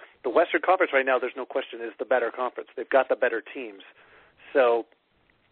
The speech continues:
if you wanna put them in and kinda showcase those teams in a non-traditional setting, you give them a stadium series. Like, it's, it's Chicago-Pittsburgh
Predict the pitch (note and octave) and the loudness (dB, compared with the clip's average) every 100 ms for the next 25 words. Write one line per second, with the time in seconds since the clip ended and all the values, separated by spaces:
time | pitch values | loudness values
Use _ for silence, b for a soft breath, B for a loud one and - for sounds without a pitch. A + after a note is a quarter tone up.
0 | - - - C3 C3 B2+ B2 _ _ _ | -20 -20 -10 0 2 4 2 _ _ _
1 | - - E3+ - C#3+ C3 C#3 C#3 C3+ C3+ | -8 0 0 2 2 2 0 -2 -2 -2
2 | B2+ A2+ - - C3 A2+ - C#3 C3+ - | -6 -6 -12 -10 -6 -4 -2 0 0 0
3 | C3 - C3 B2 A2+ - - B2 B2+ C3 | -2 -2 -2 0 -2 -10 -10 -6 -6 -10
4 | - C#3+ B2+ A#2 A#2 - _ B2+ A#2+ B2 | -6 -4 0 0 -2 -8 _ -8 -2 0
5 | B2+ A#2+ - B2 A2+ B2+ A2+ - A#2+ B2 | 0 -4 -4 -2 -2 -2 -6 2 4 4
6 | D3 D#3+ B B B B A#2+ B2 A#2 - | 0 -8 B B B B -4 -4 -4 0
7 | B2 B2 A#2+ - - - C3 C#3 - - | 2 0 -4 -10 -10 -10 -10 -8 -10 -10
8 | - - - D#3+ D3 - F#3 - - - | -6 -2 2 2 2 -2 -6 -6 -16 -14